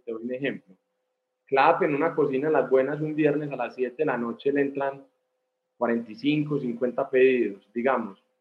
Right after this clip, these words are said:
La máxima productividad que tiene un entregador es dos entregas por hora, lo que quiere decir que tú ya solo en una cocina a las siete, para entregar con calidad, tendrías que tener veinticinco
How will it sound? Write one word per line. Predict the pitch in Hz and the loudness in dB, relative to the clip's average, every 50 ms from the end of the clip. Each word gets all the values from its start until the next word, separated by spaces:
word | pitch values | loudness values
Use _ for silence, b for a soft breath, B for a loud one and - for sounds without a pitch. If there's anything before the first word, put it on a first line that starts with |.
| _ _ _ _ _ _ | _ _ _ _ _ _
La | _ 110 120 | _ -6 -2
máxima | 123 143 143 143 - 185 185 175 151 - | 0 0 0 0 -2 -2 -2 -2 0 2
productividad | 147 151 139 131 131 - - 131 127 123 120 120 - | 4 6 6 6 4 0 -2 2 4 4 4 4 2
que | - 151 | -4 -8
tiene | - 165 160 160 | -8 -6 -6 -4
un | 160 160 | -4 -4
entregador | 156 147 - - 120 120 117 113 117 123 | -4 -4 -4 -2 0 0 2 2 2 0
es | 139 135 | 0 0
dos | - 147 139 147 | 0 -4 -4 -4
entregas | 147 147 147 143 139 131 139 139 - _ | -8 -10 -6 -6 -2 -2 -2 -4 -2 _
por | 156 151 139 | 0 4 4
hora, | 123 120 117 117 - _ _ _ _ _ _ _ _ _ - | 4 4 4 -2 -8 _ _ _ _ _ _ _ _ _ -12
lo | 123 - | -8 -6
que | 135 127 - | -4 -6 0
quiere | 131 131 139 151 | 2 4 4 4
decir | 139 127 131 127 - | 4 2 0 -2 -2
que | 151 151 | -6 -6
tú | - 156 151 143 | -2 -2 -2 0
ya | 139 147 143 143 143 | 2 2 2 2 2
solo | 147 156 156 151 147 | 4 4 4 4 4
en | 147 147 147 | 2 0 -2
una | 147 147 147 147 147 147 147 | -2 -4 -4 -4 -6 -8 -2
cocina | - 143 143 143 143 139 135 135 135 135 - _ _ _ _ _ _ - | 0 0 0 2 0 -2 -2 -4 -8 -12 -16 _ _ _ _ _ _ -2
a | 120 | 0
las | 123 120 120 - | 0 0 0 -2
siete, | 151 151 139 127 127 - 139 139 139 139 - _ _ | 2 4 4 4 4 0 -4 -6 -6 -8 -14 _ _
para | 120 117 117 | -8 -8 -8
entregar | 117 113 117 113 117 117 117 | -6 -4 -2 0 0 -2 -2
con | - 143 127 | -6 -10 -4
calidad, | - 131 123 120 123 139 151 - | -4 -2 0 2 2 0 0 -2
tendrías | 156 139 123 117 117 117 - | -4 -4 -2 -2 -2 -4 -4
que | - - | -8 -12
tener | - - 131 131 127 127 | -12 -6 -4 -4 -4 -2
veinticinco | 131 139 135 131 - 113 107 _ 120 113 110 _ _ - 123 127 127 | -2 -4 -4 -4 -12 -20 -20 _ -18 -18 -18 _ _ -6 -6 -6 -6